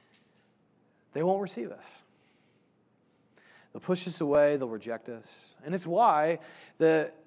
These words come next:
traditionally or typically, human beings will only hang out with people who look like them, who believe what they already believe, who think like they already think, 'cause that's safer.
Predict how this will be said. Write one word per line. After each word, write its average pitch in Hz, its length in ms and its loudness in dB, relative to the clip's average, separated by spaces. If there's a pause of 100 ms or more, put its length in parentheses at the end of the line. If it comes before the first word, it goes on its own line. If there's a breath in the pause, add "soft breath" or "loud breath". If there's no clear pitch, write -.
(280)
traditionally 180 680 2
or 175 60 -2
typically, 170 460 0
human 185 280 -4
beings 160 260 -4
will 147 120 -2
only 180 240 -2
hang 180 200 -4
out 151 160 -6
with 143 100 -10
people 139 240 -8
who 135 100 -6
look 151 180 -4
like 180 180 -2
them, 160 320 -10
who 135 140 -10
believe 127 360 -6
what 175 80 -2
they 170 100 -2
already 151 200 -2
believe, 135 480 -8
who 113 280 -10 (360 loud breath)
think 170 240 -2
like 151 160 2
they 139 100 0
already 131 300 -2
think, 147 180 -12
'cause 160 120 -10
that's 208 180 -2
safer. - 480 -4